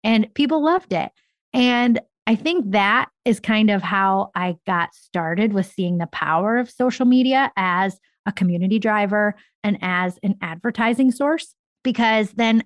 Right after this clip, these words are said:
after my family was growing, I was also married, um, in two thousand nine. My husband and I started our family in two thousand eleven. And then,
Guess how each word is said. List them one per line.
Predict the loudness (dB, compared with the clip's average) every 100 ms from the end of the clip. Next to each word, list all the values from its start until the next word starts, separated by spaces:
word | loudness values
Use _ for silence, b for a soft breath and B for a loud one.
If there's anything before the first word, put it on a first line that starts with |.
| -2
after | -2 -2 0 0 -2 b b _ _
my | 0 2
family | 2 2 2 2
was | 0 -2
growing, | 0 0 0 -2
I | -2
was | 0
also | -2 -2 -2 0 0 0
married, | 0 2 0 0 -2 -4
um, | -4 -4 0
in | -2
two | 0 0
thousand | 2 4 4
nine. | 2 2 0
My | 0
husband | -2 -4 -2 -2
and | 0
I | -2 -2
started | -4 -2 0 0
our | 0
family | -2 -4 -2 0 0
in | -2
two | -4 -4
thousand | -4 -4 -4 -4
eleven. | -2 0 0 0 -2
And | -2 0
then, | 0 -2